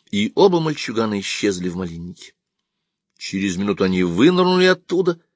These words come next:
причем Яшка осторожно нес большой глиняный горшок, завязанный в грязную тряпицу. Выбравшись за огороды, ребята быстро помчались по тропке, ведущей мимо кустов и оврагов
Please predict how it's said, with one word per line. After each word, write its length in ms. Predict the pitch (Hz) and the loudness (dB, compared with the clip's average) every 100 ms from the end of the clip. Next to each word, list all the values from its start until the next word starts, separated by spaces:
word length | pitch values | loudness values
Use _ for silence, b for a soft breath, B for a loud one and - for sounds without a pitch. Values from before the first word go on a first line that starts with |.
| _ _ _ _ - | _ _ _ _ -6
причем 260 | - 107 | 0 2
Яшка 560 | 101 107 147 127 - 113 | 4 4 4 2 2 2
осторожно 540 | - 113 165 208 165 | 4 4 6 6 4
нес 260 | 160 143 95 | 2 0 2
большой 460 | 113 113 - 208 | 2 2 0 0
глиняный 420 | 151 131 139 127 117 | 0 -2 0 0 2
горшок, 600 | 104 101 - 82 139 - B B | 2 0 0 0 0 -2 B B
завязанный 680 | 90 107 107 104 92 98 95 | 2 6 8 6 6 2 2
в 60 | |
грязную 460 | 87 92 85 87 85 | 2 2 2 -2 -6
тряпицу. 500 | 87 - 90 - - _ _ _ _ _ _ _ _ _ B B B B B B _ | -6 -10 -10 -10 -12 _ _ _ _ _ _ _ _ _ B B B B B B _
Выбравшись 760 | 139 240 226 202 - 214 - - | 2 4 6 4 4 4 2 0
за 280 | 127 147 | 0 4
огороды, 680 | 160 147 156 196 147 117 101 _ _ | 6 6 8 6 6 2 2 _ _
ребята 480 | - 104 98 98 101 | -4 0 4 4 4
быстро 380 | 95 214 - 143 | 0 0 -2 -4
помчались 540 | - 107 - 143 131 | -2 -2 0 0 -2
по 140 | - 101 | -2 -2
тропке, 540 | - 104 110 - 104 | 4 4 4 2 -8
ведущей 480 | 95 90 85 92 - | -6 -4 -4 -4 -4
мимо 220 | 92 87 | -4 -4
кустов 640 | 85 85 - - 185 180 - | -4 -8 -2 4 6 4 -2
и 40 | |
оврагов 480 | 80 78 123 117 | -2 2 2 0